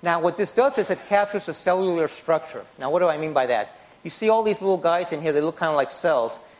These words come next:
Turns out that when you have these premixed, uh, turbulent flames, it's very dependent on what that cellular structure looks like. So you can go into the lab, you can try to measure these types of things, but it's a very difficult process.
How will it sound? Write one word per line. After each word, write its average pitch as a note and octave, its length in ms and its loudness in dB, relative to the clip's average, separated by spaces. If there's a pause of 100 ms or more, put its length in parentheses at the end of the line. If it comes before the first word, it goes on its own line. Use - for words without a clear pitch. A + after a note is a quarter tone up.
(140)
Turns G#3+ 240 0
out G#3 160 4
that F#3+ 80 2
when E3 120 -2
you D#3+ 100 -6
have F#3 500 0
these D#3 220 -14
premixed, F#3 720 -4 (440)
uh, C#3 160 0
turbulent E3 480 -2
flames, D#3 500 -4 (360)
it's - 100 -14
very F#3 220 2
dependent F3+ 400 -2
on C#3+ 100 -4
what D#3 220 0
that D3 120 0
cellular D#3 360 0
structure D3 340 -6
looks D#3+ 280 -4
like. G#2+ 140 -12 (440)
So - 140 -8
you D#3 120 -4
can D#3 160 -8
go E3+ 180 2
into A#3+ 180 -6
the G3+ 60 -4
lab, D3 420 2
you C3+ 60 -12
can B2+ 120 -14
try F3 200 -2
to D#3+ 80 0
measure D#3+ 340 -2
these C#3+ 160 -6
types C#3 240 -4
of B2+ 80 -16
things, G#2+ 340 -12 (240)
but D#3 80 2
it's - 100 -4
a D#3 60 -2
very F#3 160 2
difficult E3 500 -6
process. E3+ 600 -6